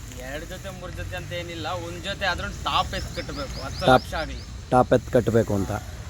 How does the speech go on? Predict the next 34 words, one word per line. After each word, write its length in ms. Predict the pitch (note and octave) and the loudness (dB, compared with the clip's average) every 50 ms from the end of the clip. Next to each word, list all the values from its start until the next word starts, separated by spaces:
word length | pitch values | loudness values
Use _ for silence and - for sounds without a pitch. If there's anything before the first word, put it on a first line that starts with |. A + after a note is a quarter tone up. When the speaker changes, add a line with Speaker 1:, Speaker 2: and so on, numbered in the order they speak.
| - | 4
Speaker 2:
ಓಕೆ. 160 | D3 C#3+ - C#3 | 4 6 8 6
ಅಣ್ಣ, 400 | C3+ - - - - - F#3+ A3 | 4 4 0 -4 4 8 10 12
ಇವಾಗ, 300 | A3 G3+ F#3+ F#3+ F3+ G#3+ G#3 F3+ D3 B2 - - - E3 | 12 12 12 12 10 12 12 12 10 8 6 0 0 2
ಆ, 280 | E3 D#3+ D#3+ D#3+ D#3+ | 4 6 6 6 6
ಈ 180 | D#3+ E3 E3+ F3 | 6 6 8 8
ಎತ್ತುಗಳಿಗೆ 640 | E3+ E3 - - D#3 G3 F#3 F#3 E3 F#3 F#3+ F#3 F3+ | 8 8 6 6 8 8 8 10 10 10 10 10 10
ನೀವು 460 | E3+ E3 D#3+ F3 F#3 F3 D#3+ D#3 D#3 | 10 10 8 8 10 10 10 8 6
ಕೊಂಬು 340 | - - E3 E3+ F3 F3+ F3 | 8 6 6 8 8 8 8
ಗಿಂಬು 220 | D#3 D#3+ D#3+ D#3 | 8 8 8 10
ಎಲ್ಲ 160 | D#3 D3 D3+ | 10 10 10
ಮಾಡಿಸಿದ್ದೀರಾ, 680 | D#3 C#3 B2+ C3 B2+ A#2+ - B2+ A2+ G2+ G2+ G2+ A2 - - - - - - - - - - | 8 8 6 6 4 4 2 0 2 2 2 0 -2 -4 -8 -14 -16 -16 -16 -16 -16 -4 0
ಏನ್, 380 | G#3+ B3+ G4+ C#4 A3+ G#3 F#3 D3+ | 2 4 6 6 6 4 2 0
ಏನ್ 360 | C#3 D3 C#3+ G3+ B3+ B3 G3 | 0 10 12 12 12 12 12
ಕಾರಣಕ್ಕೋಸ್ಕರ 520 | A3 F#3+ F#3 F3+ - D#3+ D3 - D#3 C#3+ | 10 10 10 10 8 6 6 6 6 6
ನೀವು 180 | C#3+ C#3 C3+ A#2 | 8 8 6 6
ಕೊಂಬು 180 | C3 B2 A#2 | 6 4 6
ಮಾಡಿಸಿದ್ದು? 360 | A2+ A2 G#2 - A2+ F#2+ F#2 G#2+ | 6 4 2 0 -4 -6 -6 -8
Speaker 1:
ಯಾ, 460 | - - - - G#3+ G#3 G3 F#3 F3 | -8 -10 -12 -10 -8 -6 -6 -6 -6
ಅದ್ರ 140 | F3 F3 E3 | -8 -8 -6
ಅಂದ, 280 | D#3+ E3 E3 - - - C#3+ - - - - - - - - - - - - - - - - - - | -6 -8 -8 -6 -6 -6 -8 -8 -10 -12 -14 -12 -12 -12 -12 -12 -12 -14 -12 -14 -14 -12 -12 -12 -12
ಅದು 240 | C#3 C3+ - - - | -10 -10 -10 -6 -6
ಚಂದ 200 | D#3+ D#3 D#3+ D#3+ | -4 -4 -2 -2
ನೋಡೋಕ್ಕೆ 460 | E3+ E3 D#3+ D#3+ D3+ D3+ C#3+ - D#3+ | -2 -4 -2 -2 -4 -4 -4 -4 -6
ಅಷ್ಟೇ. 300 | D3 C3+ - - - - - - - - - - - - - | -6 -6 -6 -8 -8 -8 -8 -8 -10 -8 -10 -10 -10 -8 -2
Speaker 2:
ಅದಕ್ಕೆ 340 | - B2+ A2 A2 - - A2 - - - - - | 0 2 2 2 0 0 -4 -4 -6 -8 4 10
ಇವಾಗ 180 | D#3+ E3 E3 D#3 | 10 10 12 12
ಏನ್, 280 | F3+ F3+ F3 E3 D#3 | 10 10 10 10 10
ಏನ್ 200 | D#3 E3 F#3 F#3 | 8 8 10 10
ಮಾಡಿರೋದು 340 | E3 D3+ C#3+ C3+ C3 C3 B2+ | 10 10 8 8 8 8 8
ಇವಾಗ 180 | B2+ B2 A2+ B2 | 6 6 4 4
ಇದನ್ನ 220 | A2+ B2 B2+ C3 | 4 4 2 2
ಕೊಂಬನ್ನ? 300 | B2+ - A#2 A#2 A#2 A#2+ | 2 0 2 2 2 2
Speaker 1:
ಇವಾಗ 460 | B2+ - - - - C#3 C#3+ D3 C#3+ D3 C#3+ D3 | 0 -2 -6 -14 -14 -12 -12 -12 -10 -8 -8 -8
ಅದ್ರಿಗೆ 360 | D#3 D#3 F3 F3 E3 F3 F#3 | -8 -8 -8 -10 -10 -10 -12